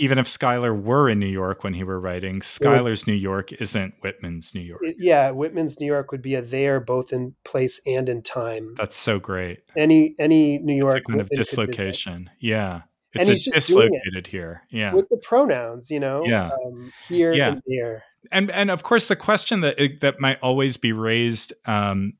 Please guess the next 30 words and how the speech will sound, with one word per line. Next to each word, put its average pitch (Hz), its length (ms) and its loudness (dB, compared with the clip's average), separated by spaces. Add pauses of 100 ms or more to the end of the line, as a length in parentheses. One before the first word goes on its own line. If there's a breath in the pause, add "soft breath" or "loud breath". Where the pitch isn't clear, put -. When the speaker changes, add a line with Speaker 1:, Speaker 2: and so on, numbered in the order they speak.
(120)
Speaker 1:
about, 101 520 -2 (680)
you 120 160 -2
know, 107 160 2
a 107 60 0
moment 127 380 4
like 110 200 -6
this 110 220 0
in 113 80 0
a 107 60 -2
poem, 117 540 0 (440)
uh, 120 200 0
and 120 280 0
what 120 120 0
I 113 40 2
mean 117 160 2
by 110 140 0
that 104 160 -2
are, 104 240 0
like, 107 180 -4
moments 127 380 4
of 104 100 -4
self-correction. 120 920 -4 (640)
Speaker 2:
Yeah. 127 260 2
Speaker 1:
You 113 60 0
know, 110 140 2
that, 113 220 -2
that 110 160 -2
gesture, 107 640 -2
or 107 160 2
rather, 98 580 -2